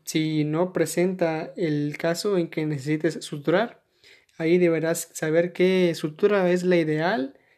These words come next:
para tu paciente según el procedimiento que realizaste y las estructuras anatómicas que manipulaste.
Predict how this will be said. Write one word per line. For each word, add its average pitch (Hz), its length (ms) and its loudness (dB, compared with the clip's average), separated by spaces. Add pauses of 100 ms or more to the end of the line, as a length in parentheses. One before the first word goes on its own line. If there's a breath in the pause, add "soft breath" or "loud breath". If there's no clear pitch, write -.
(160 soft breath)
para 156 500 0
tu 151 140 -12
paciente 240 560 0
según 175 300 0
el 185 100 0
procedimiento 160 640 -2
que 160 100 -4
realizaste 160 800 -2 (460 soft breath)
y 165 160 2
las 160 180 -2
estructuras 180 560 -4
anatómicas 170 540 -2
que 156 100 -4
manipulaste. 151 720 -2